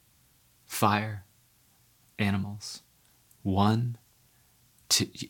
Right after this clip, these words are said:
like, you get, you get the point? Do you know how far it is from Obed-Edom's house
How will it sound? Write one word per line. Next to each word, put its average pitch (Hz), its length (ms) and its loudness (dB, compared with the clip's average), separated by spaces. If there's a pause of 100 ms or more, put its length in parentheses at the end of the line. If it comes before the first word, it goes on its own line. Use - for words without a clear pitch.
(120)
like, 101 260 2
you 113 60 6
get, 120 280 4
you 110 80 0
get 123 140 4
the - 60 0
point? 123 380 0 (1040)
Do 127 120 6
you 156 80 10
know 180 120 8
how 196 200 6
far 107 640 2
it 117 200 2
is 107 640 0 (580)
from - 300 0
Obed-Edom's 104 640 4
house - 560 -4